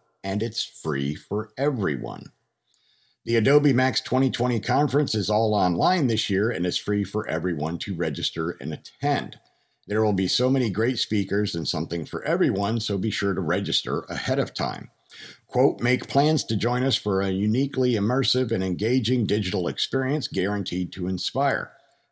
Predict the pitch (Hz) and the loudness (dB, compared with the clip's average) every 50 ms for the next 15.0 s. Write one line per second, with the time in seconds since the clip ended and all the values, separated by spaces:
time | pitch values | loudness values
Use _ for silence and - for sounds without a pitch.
0 | _ - - 135 143 139 120 117 120 123 123 113 101 107 90 90 98 107 117 120 | _ -4 0 2 2 4 4 4 4 4 4 4 2 2 2 2 2 2 2 2
1 | 120 120 113 110 110 110 - - 117 107 95 90 120 143 156 160 156 143 127 113 | 2 2 2 2 0 0 0 0 0 0 2 4 4 4 6 6 4 4 4 4
2 | 110 - - - - 147 147 147 143 143 147 139 - - - 104 113 113 104 110 | 2 2 2 2 4 4 4 4 4 2 2 2 2 2 2 2 2 2 2 2
3 | 101 101 98 92 - - 131 135 139 131 - - 127 131 110 82 101 131 165 175 | 2 2 0 0 0 0 2 2 2 2 2 2 0 0 2 2 2 4 4 2
4 | 160 156 - 139 117 - 110 107 - 107 104 107 104 104 107 104 - - - 110 | 2 0 -2 -2 -2 -2 -2 -2 -2 -2 0 0 2 0 0 -2 -4 -6 -6 -2
5 | 101 120 117 110 110 107 104 - - 98 104 101 101 92 90 82 78 71 - - | 0 2 2 2 2 0 0 -2 -2 0 0 0 0 0 0 -2 -2 -2 -2 -2
6 | 160 180 165 - - 101 98 95 82 76 92 104 98 - - - 92 92 92 92 | -2 -2 -2 -4 -2 -2 0 0 -2 -2 -2 -2 -2 -4 -8 -8 -6 -6 -6 -6
7 | - - - 120 135 143 120 113 120 123 117 107 104 107 95 - - 95 - - | -8 -6 -4 -4 -2 0 0 -2 -2 -2 -2 -2 -2 -4 -4 -4 -4 -4 -4 -4
8 | - 95 - _ _ - 80 80 82 78 - - - _ _ _ - - - - | -8 -10 -10 _ _ -8 -6 -6 -4 -4 -6 -8 -10 _ _ _ -6 -4 -2 0
9 | - 160 127 - - 87 76 82 110 110 - - _ _ _ _ _ _ _ _ | 0 0 0 0 -2 -2 -2 -2 -2 -4 -6 -10 _ _ _ _ _ _ _ _
10 | _ _ - 95 101 98 - - 76 76 76 76 73 71 - - - 67 67 - | _ _ -6 -4 -2 -2 -2 0 0 0 0 0 -2 -4 -6 -6 -8 -8 -8 -8
11 | - 62 62 64 60 - - - - - 120 98 - - - - - 67 67 69 | -10 -10 -10 -10 -10 -10 -12 -8 -4 0 0 0 0 -2 -4 -4 -2 -2 -2 -2
12 | 73 71 69 71 71 82 92 82 78 78 78 92 92 90 - - 87 78 80 82 | -2 -4 -4 -4 -4 -2 -2 -2 -2 -4 -2 -4 -4 -4 -6 -6 -6 -6 -4 -4
13 | 76 78 78 78 71 92 90 90 76 82 78 76 82 82 80 - - - - - | -4 -2 -2 -2 -2 -2 -2 -2 -2 -4 -4 -2 -4 -4 -4 -6 -10 -12 -8 -8
14 | 87 80 78 76 - 85 71 67 67 65 87 123 147 123 - - 127 135 - - | -6 -6 -6 -6 -6 -6 -6 -6 -4 -2 -2 -2 -2 -2 -2 0 0 -2 -2 -4